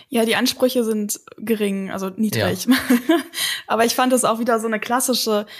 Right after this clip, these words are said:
Speaker 1: es ist wie dieser Moment ein bisschen gewesen, dies-, äh, als, ähm, Viserys und Alicent geredet haben und diese Figur runtergefallen ist und die sich beide so gebückt haben und dann sich angeguckt haben. Es war schon für mich schon wieder so ein Rom-Com-Moment irgendwie, dieser,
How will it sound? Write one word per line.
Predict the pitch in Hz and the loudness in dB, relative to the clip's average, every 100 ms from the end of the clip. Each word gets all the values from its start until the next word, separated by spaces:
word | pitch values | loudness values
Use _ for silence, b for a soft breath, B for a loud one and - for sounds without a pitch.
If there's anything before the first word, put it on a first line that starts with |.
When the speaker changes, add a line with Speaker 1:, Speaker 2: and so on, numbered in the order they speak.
| B | B
Speaker 1:
es | - | -4
ist | 214 | -2
wie | 240 | 0
dieser | 277 269 233 | 0 0 2
Moment | 214 196 247 277 | 2 2 2 0
ein | 240 | 0
bisschen | 247 240 | 0 0
gewesen, | 220 220 233 240 233 | -2 -2 2 2 2
dies-, | 196 196 | -2 -6
äh, | - | 2
als, | 208 202 202 190 196 196 - | 4 4 2 2 0 -2 -2
ähm, | 196 190 185 | 0 0 -2
Viserys | 190 190 196 214 220 | -2 0 2 2 0
und | |
Alicent | 185 202 214 208 | -2 -2 -2 -4
geredet | 208 214 208 | 0 0 0
haben | 202 202 | -4 -4
und | 190 - 208 | -6 -6 -6
diese | 196 185 | -6 -4
Figur | 202 208 220 | -4 0 0
runtergefallen | 202 190 190 202 196 | 0 -2 -2 -4 -4
ist | 196 202 | -4 -6
und | |
die | 190 | -6
sich | 202 | -4
beide | 190 190 202 | 0 0 0
so | |
gebückt | 196 185 220 - | -4 -2 -2 -2
haben | 202 196 202 | -4 -2 -4
und | 185 190 | -8 -8
dann | 185 B B B | -8 B B B
sich | - - | -8 0
angeguckt | 214 208 196 202 | 0 0 -2 -2
haben. | 190 | -2
Es | - | 0
war | 214 | 0
schon | - | 0
für | 226 | 2
mich | 226 | 2
schon | - 208 | 4 4
wieder | 214 214 | 4 2
so | |
ein | 196 | 2
Rom-Com-Moment | 190 214 233 196 185 180 180 180 180 | 4 4 4 2 2 0 -2 -4 -4
irgendwie, | 180 185 185 | -4 -2 -2
dieser, | 190 185 185 | -2 -2 -2